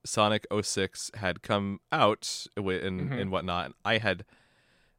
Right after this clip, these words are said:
Speaker 1: actually just gotten home from the hospital.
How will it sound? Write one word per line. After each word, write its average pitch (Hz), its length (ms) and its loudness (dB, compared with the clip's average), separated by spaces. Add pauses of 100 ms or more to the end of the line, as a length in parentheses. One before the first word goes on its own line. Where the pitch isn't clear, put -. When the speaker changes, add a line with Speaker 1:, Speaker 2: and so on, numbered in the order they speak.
(140)
Speaker 1:
actually 101 400 0
just 98 380 0
gotten 127 380 4
home 92 760 -4
from 87 720 -4
the 80 640 -8
hospital. 87 580 -2